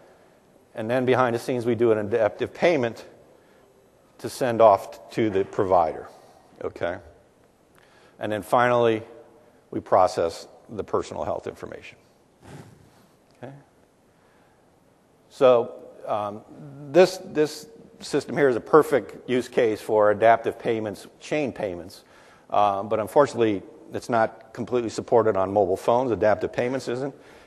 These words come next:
And the, it, chain payments are not supported yet on the mobile express checkout. So my plea to PayPal is please put chain payments into the, <laughs> the mobile express checkout. It'll be very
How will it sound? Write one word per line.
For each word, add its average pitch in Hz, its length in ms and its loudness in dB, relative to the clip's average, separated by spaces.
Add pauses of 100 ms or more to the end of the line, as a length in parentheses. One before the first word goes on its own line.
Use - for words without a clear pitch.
And 110 240 -4
the, 107 200 0 (240)
it, - 320 -14
chain 120 240 -4
payments 113 320 -4
are 107 60 -4
not 117 200 0
supported 101 520 0
yet 101 420 2 (260)
on 98 140 -2
the 98 160 -4
mobile 104 600 2
express - 400 -6
checkout. 90 480 -2
So 104 140 -6
my 95 140 -4
plea 95 240 -6
to 90 80 -6
PayPal 95 500 -4
is 78 80 -10 (180)
please - 300 -8
put - 220 -2 (440)
chain 104 280 -2
payments 110 440 -6
into 104 200 -2
the, 98 220 -4
<laughs> - 60 -20
the 120 200 -12
mobile 113 320 2
express 101 280 -4
checkout. 110 360 2
It'll 95 140 2
be 92 160 -4
very 107 440 2